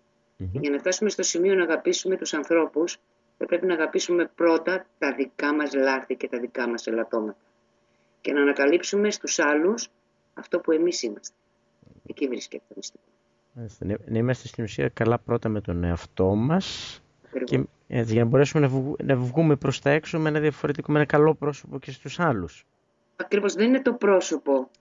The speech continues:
Speaker 1: Πρόσωπο.
Speaker 2: Είναι η ψ-, η ψυχή.
Speaker 1: Ναι, πολύ πιο σωστά, η ψυχή. Να βγούμε με δια-, με διαφορετική ψυχική διάθεση στους άλλους, ναι.
Speaker 2: Ακριβώς.
Speaker 1: Έτσι. Και, δυστυχώς,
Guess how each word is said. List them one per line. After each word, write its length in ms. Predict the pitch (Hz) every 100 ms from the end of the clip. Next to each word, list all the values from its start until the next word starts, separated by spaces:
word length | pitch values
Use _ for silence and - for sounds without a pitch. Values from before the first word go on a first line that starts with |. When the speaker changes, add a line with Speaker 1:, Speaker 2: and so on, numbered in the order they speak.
| -
Speaker 1:
Πρόσωπο. 360 | 135 120 123 285
Speaker 2:
Είναι 80 | 294
η 80 |
ψ-, 240 | - - -
η 60 | 220
ψυχή. 720 | - - - - 208 185 139 _ _ _ _
Speaker 1:
Ναι, 180 | - 135 92 _ _ _ -
πολύ 180 | 147
πιο 160 | 131 110
σωστά, 260 | 92 92 101
η 40 |
ψυχή. 460 | - 117 - 113 -
Να 100 | -
βγούμε 280 | 107 143 151
με 120 | 143 127
δια-, 300 | 123 - 120
με 120 | 117
διαφορετική 600 | 113 113 120 120 123 -
ψυχική 440 | - 127 127 139
διάθεση 580 | 131 123 120 95 - 85 - _ _
στους 280 | - -
άλλους, 340 | 90 82 80 -
ναι. 240 | 110 82 - _ _ _ _ _
Speaker 2:
Ακριβώς. 440 | - 135 117 - - _ _ - - _ _ _ -
Speaker 1:
Έτσι. 220 | - - _ - - - _ _
Και, 240 | - 120 113 110 110 107 107 110 107 104 104 104 120
δυστυχώς, 720 | 135 - 135 170 - -